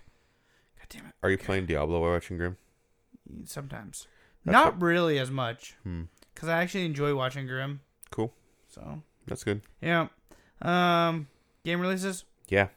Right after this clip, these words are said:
Speaker 1: All right. These are all yours this week.
Speaker 2: Why?
Speaker 1: Because I can't pronounce half of them.
Speaker 2: That's what makes it fun.
Speaker 1: All right. Sumariko's Roach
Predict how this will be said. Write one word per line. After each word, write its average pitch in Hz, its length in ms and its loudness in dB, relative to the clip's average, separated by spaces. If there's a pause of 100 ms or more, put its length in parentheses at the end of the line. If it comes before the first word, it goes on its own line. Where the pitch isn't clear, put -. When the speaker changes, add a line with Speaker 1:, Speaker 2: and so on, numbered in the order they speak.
(320)
Speaker 1:
All 156 80 2
right. 170 200 4 (200)
These 156 260 -4
are 175 40 6
all 175 120 6
yours 180 240 6
this 156 140 -2
week. 156 280 0 (420)
Speaker 2:
Why? 104 480 4 (200)
Speaker 1:
Because 143 220 -6
I 139 60 -4
can't 147 280 -6
pronounce 156 360 -2
half 151 280 -2
of 131 60 -8
them. 127 240 -6 (180)
Speaker 2:
That's - 240 -4
what 120 160 -2
makes 107 220 -2
it - 100 -4
fun. 101 440 0
Speaker 1:
All 165 100 0
right. 170 200 4 (340)
Sumariko's 196 920 4 (100)
Roach 180 440 0